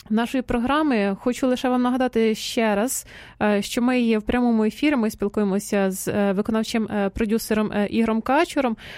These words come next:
е, про фільм «Вірити». Можливо, якщо у вас виникли якісь запитання або, е, коментарі, ще маєте,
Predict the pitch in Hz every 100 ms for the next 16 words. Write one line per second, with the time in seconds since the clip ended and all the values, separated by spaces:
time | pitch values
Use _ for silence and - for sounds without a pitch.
0 | - 214 202 196 262 254 - 262 233 208
1 | 254 311 285 214 208 226 220 214 - 214
2 | 208 208 - 202 214 208 190 185 196 185
3 | 196 - 196 214 190 175 170 190 185 -
4 | 190 180 - 220 226 233 262 302 - 220
5 | 208 202 202